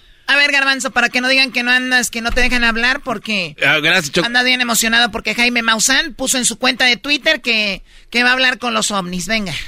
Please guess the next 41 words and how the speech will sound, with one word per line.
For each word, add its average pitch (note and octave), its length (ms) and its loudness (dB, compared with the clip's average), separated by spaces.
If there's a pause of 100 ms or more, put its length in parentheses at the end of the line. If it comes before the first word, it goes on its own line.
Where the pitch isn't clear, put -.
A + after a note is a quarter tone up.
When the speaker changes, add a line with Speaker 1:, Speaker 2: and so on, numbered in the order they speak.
(100)
Speaker 2:
Oye, E3 220 2
Choco, E3+ 340 -2
sí, E3 180 0
saludos E3 340 4
al C#3+ 80 0
señor D3+ 200 2
Jaime D#3+ 180 4
Maussan. C#3+ 420 0
Erasno, G#3 340 2
Choco, A3+ 300 2
el G3 80 0
fin G#3+ 140 0
de G3+ 80 2
semana G3+ 460 0 (280)
se C#3+ 160 -4
quiso F3+ 200 0
creer F3+ 200 4
muy F#3+ 140 0
chistoso F3+ 380 0
y E3 40 2
ahorita E3+ 240 0
como D#3 160 -4
andas E3+ 220 0
en D#3 100 -2
tus E3 180 -6
días, F3+ 380 0 (560)
me A#2+ 100 0
acordé C#3 380 2
porque D3+ 220 -2
Erasno F3 220 4
agarró D#3+ 200 4
una F#3 160 2
toalla F3+ 260 2
femenina D#3+ 540 0
y F3+ 60 -2
se D#3 100 0
la C#3+ 140 0
puso F3+ 240 -4
como D3+ 200 2
antifaz, D3 440 2
así. E3 260 -4